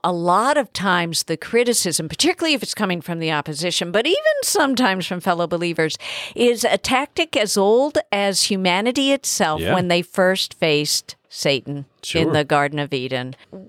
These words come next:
Speaker 1: What was his mode of, of trying to get people to do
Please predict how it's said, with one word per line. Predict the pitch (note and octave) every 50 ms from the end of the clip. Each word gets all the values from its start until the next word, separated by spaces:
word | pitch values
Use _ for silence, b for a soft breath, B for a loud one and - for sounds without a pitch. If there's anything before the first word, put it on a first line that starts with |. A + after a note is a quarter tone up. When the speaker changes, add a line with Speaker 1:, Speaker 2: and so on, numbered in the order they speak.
| _ _
Speaker 1:
What | - E3+ F3+ F3 F#3 G3 A3+ C4+ D#4 D#4+ - E3
was | C4 B3+ B3+ B3 A3 G3 E3 D#3 D#3 D#3 D#3 D3 - - - _ _ _
his | _ - G#3 G3+ G#3+ G#3+ A3 G#3+ G3 F#3 - - - b b b b b b b b b b b _ _ - -
mode | F#3+ G3 A3+ B3 B3 A#3 G#3+ F3 C#3+ F2+ A2+ B2+ D3+ - _ _ _ _ -
of, | D#3+ F3 E3+ E3 E3 E3 D#3+ D#3+ D3+ - - - _ -
of | F3 E3+ E3 E3+ D#3+ D#3
trying | - - G3 G3+ G3+ A3 A#3 A#3+
to | A#3 A#3+ G#3 F3 - _ _ -
get | G3+ G3 G#3+ A#3 - - -
people | - G#3+ F#3+ E3+ - E3 D#3 D#3
to | - - F3 E3
do | C#3+ - - G3+ A3 A3 F#3 E3 D#3 D#3 C#3